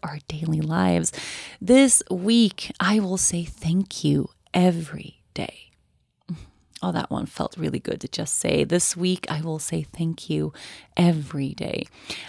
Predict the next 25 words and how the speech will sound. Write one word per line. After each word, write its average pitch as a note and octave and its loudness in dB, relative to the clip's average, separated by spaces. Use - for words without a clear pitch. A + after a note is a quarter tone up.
I F#3+ 4
will F#3+ 4
give G3 4
you G3 4
tons F3+ 2
of A3+ -2
practices. E3 4
We're E3 6
gonna D#3+ 2
have E3+ 2
a F#3 2
meditation F3 2
practice E3 0
centered F#3+ -2
around G3 -2
gratitude E3 2
and E3 0
tons E3+ -2
of - -12
practices - -6
to - -8
anchor E3 -8
deeper D3 -8
into - -6
gratitude. - 0